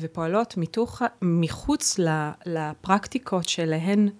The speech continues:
גדלנו, מתוך, אה, מחוץ לעולם שאליו התחנכנו, פתאום אנחנו שמות לב למודעות הזאת שבין, אה, מעשה ובין רעיון.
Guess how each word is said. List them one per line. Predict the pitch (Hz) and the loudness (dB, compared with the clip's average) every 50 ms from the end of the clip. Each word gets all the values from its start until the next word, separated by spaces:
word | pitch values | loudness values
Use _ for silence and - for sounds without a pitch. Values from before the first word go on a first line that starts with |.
| - - 175 | -12 -4 0
גדלנו, | 165 160 156 180 202 233 247 233 190 165 156 | 0 2 4 6 6 6 6 6 4 4 0
מתוך, | 151 151 - - 269 175 180 - - - | -2 -4 -2 0 2 2 2 0 -2 -2
אה, | 214 196 185 180 175 165 160 | 0 2 2 2 2 2 0
מחוץ | 160 156 - - 214 220 - - | 0 0 0 0 0 0 2 4
לעולם | 240 214 185 170 165 170 190 196 185 180 175 | 6 6 6 6 6 4 4 2 0 0 -4
שאליו | 170 - - 165 156 156 160 - - - - - - - _ - - 165 160 180 185 | -4 -4 -2 -2 -2 -4 -6 -10 -16 -20 -20 -20 -20 -10 _ 2 4 6 6 6 6
התחנכנו, | 202 202 - - 170 170 190 233 247 - - 233 208 208 226 - - - - - - - _ | 4 2 0 -2 0 2 2 2 0 0 2 2 2 2 0 -2 -8 -20 -20 -20 -20 -10 _
פתאום | - 180 - - - 240 269 320 | -4 -4 -2 2 4 4 6 6
אנחנו | 349 349 311 - - - 226 208 202 190 190 - - _ _ _ _ _ - | 6 4 2 2 2 4 4 6 6 4 2 0 -6 _ _ _ _ _ -2
שמות | - - - 202 185 196 254 294 - - - | 0 4 6 6 6 6 6 4 2 0 0
לב | 196 196 226 254 254 220 214 208 - _ _ _ _ _ - | 2 4 4 2 2 0 -4 -8 -14 _ _ _ _ _ 2
למודעות | 208 185 175 180 175 170 165 170 - - 254 294 - - | 4 6 6 6 6 6 4 2 2 4 2 2 2 0
הזאת | 330 - - 202 185 190 208 - - - - _ - - - - - - - - | -2 0 0 -2 -2 -2 -4 -8 -12 -18 -18 _ -20 -20 -20 -20 -20 -20 -12 -6
שבין, | - - - 190 170 160 190 190 202 214 226 233 233 | 0 4 4 4 4 4 2 0 0 0 0 0 0
אה, | 233 226 226 220 214 202 196 190 185 185 - - | 0 0 0 0 0 0 -2 -2 -2 -4 -6 -4
מעשה | - 196 185 175 165 160 - - - 233 269 - - _ _ _ _ _ _ _ - | -2 0 0 0 0 0 0 0 0 0 -2 -4 -6 _ _ _ _ _ _ _ -4
ובין | 190 175 170 165 160 175 170 175 170 | -2 0 0 2 2 2 2 2 2
רעיון. | 160 160 151 151 143 143 135 139 139 | 2 0 0 0 -2 -4 -4 -6 -6